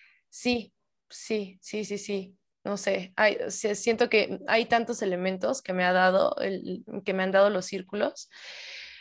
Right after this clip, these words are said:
pero esto de visibilizarnos es como de, mm, eh, para poder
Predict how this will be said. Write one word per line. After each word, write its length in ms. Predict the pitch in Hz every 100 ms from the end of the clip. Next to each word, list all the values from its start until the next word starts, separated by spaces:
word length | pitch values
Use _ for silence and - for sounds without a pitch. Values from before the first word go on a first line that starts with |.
| _
pero 560 | 240 226 208 208 208 -
esto 380 | 240 247 247 254
de 100 | 262
visibilizarnos 1500 | 233 - 214 196 190 190 185 240 233 226 196 196 - - -
es 260 | 208 180 - - -
como 300 | 208 196 190
de, 240 | 185 180
mm, 640 | 180 180 175 175 175 175 - - _ _ _ _ _ _ _
eh, 220 | 269 - - -
para 300 | 226 202 202
poder 680 | 208 208 185 240 247 247